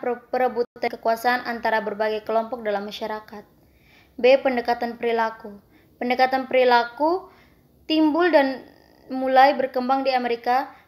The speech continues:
pada tahun seribu sembilan ratus lima puluhan seusai Perang Dunia Kedua. Sebab-sebab kemunculannya adalah sebagai berikut. Pertama, sifat deskriptif dari ilmu politik dianggap tidak memuaskan karena tidak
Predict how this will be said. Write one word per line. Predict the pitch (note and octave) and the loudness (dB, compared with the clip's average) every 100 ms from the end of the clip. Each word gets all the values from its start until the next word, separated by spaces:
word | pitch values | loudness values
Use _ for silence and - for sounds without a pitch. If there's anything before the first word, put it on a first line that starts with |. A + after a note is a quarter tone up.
| _ | _
pada | B3+ B3+ B3+ | 4 4 4
tahun | C#4 D4 D4+ | 2 2 0
seribu | D4+ C#4+ D4 | -4 -6 -4
sembilan | C#4+ C4 B3+ | -4 -2 -2
ratus | B3+ - | -4 -4
lima | C4 A#3+ | -6 -6
puluhan | A#3+ A#3 A#3 C4+ C#4 - _ - - _ _ | -4 -2 0 -2 -6 -12 _ -20 -20 _ _
seusai | - C4+ C4 C4+ C#4 C#4+ C#4+ | -4 0 2 2 2 2 2
Perang | A#3+ A#3 | 0 0
Dunia | A3 A3 A3+ | -4 -6 -6
Kedua. | A3+ A3+ G#3+ G#3 - _ _ _ | -4 -2 -4 -6 -14 _ _ _
Sebab-sebab | _ - C#4+ C#4 - D4 E4+ | _ 0 2 2 2 2 2
kemunculannya | D#4 C4+ C4 B3+ A#3+ B3+ | 2 -2 0 2 2 0
adalah | C#4 A3+ A3+ C4 | -2 0 0 -2
sebagai | C4 A3 A3 | -4 -6 -6
berikut. | G#3 A3 - G#3 - _ | -6 -8 -8 -12 -12 _
Pertama, | A#3+ - A#3 A3+ A3+ C#4 - - - _ | -8 -2 -2 -2 -4 -6 -10 -20 -20 _
sifat | - D4+ E4+ C#4 | -8 0 2 4
deskriptif | C#4+ - B3+ B3+ - - C#4+ F4 - _ _ _ _ - | 0 -2 -4 -4 -6 -4 -2 -2 -6 _ _ _ _ 0
dari | B3+ B3+ B3+ | 4 4 4
ilmu | C4+ B3+ B3 | 2 0 -2
politik | B3 B3 B3 C#4+ | 0 -2 -4 -4
dianggap | B3 - B3+ B3+ B3+ | -2 -2 0 0 0
tidak | B3 A3+ | -2 -2
memuaskan | A#3+ A#3 A#3 A#3+ A#3+ - G#3+ G#3+ | -2 -4 -4 -4 -6 -6 -6 -6
karena | A#3 A#3 A#3 | -4 -4 -4
tidak | C4+ C4+ | 0 2